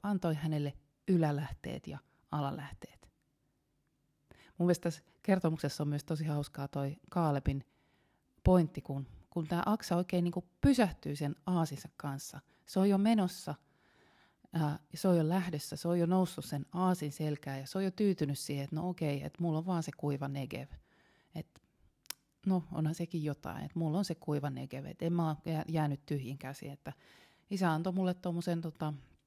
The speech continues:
mä nyt joudun menemään ton, ton miehen Otnielin kanssa ja tota, okei, on se sankari ja oon mä saanut miehen nyt ja oon mä saanut,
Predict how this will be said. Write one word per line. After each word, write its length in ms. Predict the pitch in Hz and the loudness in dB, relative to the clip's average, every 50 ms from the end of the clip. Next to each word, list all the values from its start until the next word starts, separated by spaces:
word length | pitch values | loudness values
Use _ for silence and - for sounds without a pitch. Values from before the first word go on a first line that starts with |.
| _ _ _ _ _ _ _ _ _ _ _ - | _ _ _ _ _ _ _ _ _ _ _ -2
mä 140 | - 180 175 | 2 4 4
nyt 180 | 165 165 - - | 4 2 2 2
joudun 220 | 180 175 170 170 | 2 4 4 4
menemään 400 | 165 165 165 156 156 151 147 151 | 2 2 2 2 0 0 -2 -4
ton, 220 | - 147 143 143 - - _ - - _ _ | -4 -6 -6 -6 -8 -12 _ -20 -20 _ _
ton 260 | - 170 165 156 156 - _ - | -4 -2 -2 -2 -4 -8 _ -2
miehen 380 | 185 190 180 170 156 156 156 - - _ _ _ - - _ _ _ _ _ _ _ _ _ | 0 2 2 2 2 0 -4 -6 -10 _ _ _ -20 -20 _ _ _ _ _ _ _ _ _
Otnielin 540 | - 196 190 - 180 165 160 156 151 151 143 | -2 0 2 2 4 4 4 4 2 0 0
kanssa 400 | - 151 147 147 147 - - 143 | -2 -4 -4 -4 -6 -6 -8 -8
ja 120 | 143 139 139 | -6 -6 -8
tota, 280 | - 147 143 - 147 | -8 -10 -10 -8 -8
okei, 360 | 143 143 - - 190 180 170 | -8 -6 -2 0 2 4 4
on 160 | 165 165 170 165 | 4 2 0 -2
se 120 | - 170 | -4 -6
sankari 480 | - - 175 170 165 165 165 151 160 156 | -4 -2 0 0 0 -2 -2 -4 -4 -4
ja 100 | 151 135 | -4 -4
oon 100 | 135 139 | -6 -6
mä 100 | 143 156 | -6 -4
saanut 360 | - 196 190 185 180 170 175 | -2 0 0 2 2 2 2
miehen 400 | 175 170 170 170 175 160 151 151 | 2 2 4 2 2 2 0 0
nyt 180 | 151 151 - | -2 -4 -4
ja 100 | 147 143 | -6 -6
oon 160 | 143 147 147 147 | -4 -4 -4 -4
mä 100 | 147 147 | -4 -6
saanut, 320 | - 151 151 147 143 143 | -4 -4 -4 -4 -4 -6